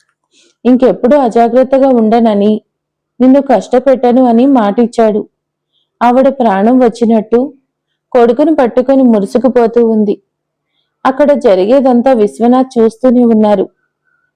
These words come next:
డాక్టర్ని రిక్వెస్ట్ చేశారు, నేను ఆయనతో మాట్లాడాలని.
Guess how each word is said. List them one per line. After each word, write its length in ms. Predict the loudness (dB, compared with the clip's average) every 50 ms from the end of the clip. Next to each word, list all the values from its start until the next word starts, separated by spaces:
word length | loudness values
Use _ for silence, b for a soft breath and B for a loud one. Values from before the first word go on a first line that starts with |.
| _ _ _ _ _ -2
డాక్టర్ని 600 | 0 0 0 0 -2 -2 -2 0 2 2 2 2 0
రిక్వెస్ట్ 400 | 0 0 0 0 0 0 0 0
చేశారు, 480 | 0 0 0 0 0 0 0 -2 -6 -8 _ _
నేను 240 | -2 0 2 2 2
ఆయనతో 380 | 2 2 0 0 0 0 0 0
మాట్లాడాలని. 1000 | 2 0 0 -2 -2 0 0 0 0 2 0 0 0 0 0 0 -2 -4 -4 -6